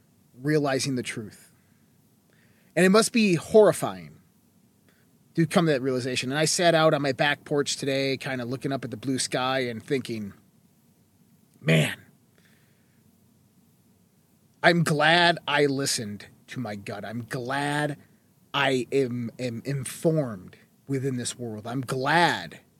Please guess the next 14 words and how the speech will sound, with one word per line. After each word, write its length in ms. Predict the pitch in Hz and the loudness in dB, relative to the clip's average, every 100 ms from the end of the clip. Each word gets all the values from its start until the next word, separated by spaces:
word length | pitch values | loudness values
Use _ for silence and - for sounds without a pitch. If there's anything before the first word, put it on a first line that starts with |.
| _ _ _ _ _ - | _ _ _ _ _ -8
and 100 | 127 | -6
happy 680 | - 175 185 - 69 - _ _ _ _ _ _ _ _ _ _ _ _ _ _ - | 0 2 2 -2 -12 -14 _ _ _ _ _ _ _ _ _ _ _ _ _ _ 2
that 160 | 165 123 | 2 4
this 180 | 170 | 2
wasn't 320 | 165 170 165 131 | 4 2 2 -4
forced 460 | - 160 147 - | 0 2 2 -2
on 120 | 123 | -6
myself 720 | 123 120 - 156 120 101 - _ - | -6 -4 -2 -2 -2 -6 -12 _ -12
or 120 | 127 | -10
my 120 | 117 110 | -8 -8
children." 440 | - 113 95 82 _ _ _ _ _ _ _ _ _ _ _ _ _ _ _ _ _ _ _ _ _ _ _ _ _ _ _ _ _ _ _ _ _ _ _ _ _ _ _ _ _ _ _ _ _ - | -8 -8 -14 -20 _ _ _ _ _ _ _ _ _ _ _ _ _ _ _ _ _ _ _ _ _ _ _ _ _ _ _ _ _ _ _ _ _ _ _ _ _ _ _ _ _ _ _ _ _ -2
Because 320 | 160 185 143 | 6 6 6
that's, 340 | 175 185 - | 2 2 2
uh, 360 | 196 180 160 | 2 4 2